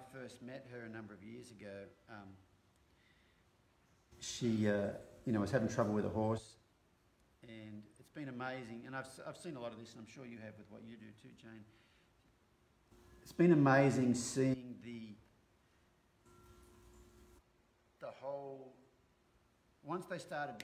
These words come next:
reframing how they thought about their horse and doing different things with their horse,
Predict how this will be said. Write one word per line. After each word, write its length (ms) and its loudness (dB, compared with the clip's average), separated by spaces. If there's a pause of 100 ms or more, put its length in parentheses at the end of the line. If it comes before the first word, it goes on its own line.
reframing 520 -10
how 60 -10
they 100 -10
thought 220 -12
about 260 -10
their 120 -14
horse 240 -14
and 120 -14
doing 200 -10
different 280 -16
things 180 -14
with 140 -18
their 120 -16
horse, 320 -14